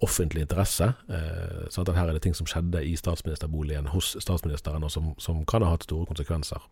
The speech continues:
på flere plan. Eh, og det er også selvfølgelig en politisk relevant sak, all den tid Erna Solberg fremdeles er statsministerkandidat, så kan ikke vi si at dette er bare, eh, noe som angår ekteparet.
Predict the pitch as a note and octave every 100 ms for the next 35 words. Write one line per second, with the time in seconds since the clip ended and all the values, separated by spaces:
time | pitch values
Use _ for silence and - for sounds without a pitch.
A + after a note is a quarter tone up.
0 | _ F#2 F2+ - E2 - A#2 C#3+ - -
1 | - - - - G#2 E2+ E2+ - A2 A#2+
2 | C#3 C#3+ E2+ F2 F2 F2 F2 - F#2 F2+
3 | - C#2+ - - - F#2 F2 F2 D2+ -
4 | D#2 - E2 E2 D#2 E2+ C#2+ D2+ C#2+ D#2
5 | D#2 - D#2 D2+ C#2+ F2 D2+ - F2 -
6 | D2 C#2 - C#2+ - D#2+ D#2 B2 B2+ -
7 | F#2 F2+ E2 G2+ F#2 F2 - F2+ C#2 E2
8 | D#2+ E2 E2+ - D#2 - E2 E2+ E2 F2
9 | C#2+ C#2 - - - - - D#2 A2+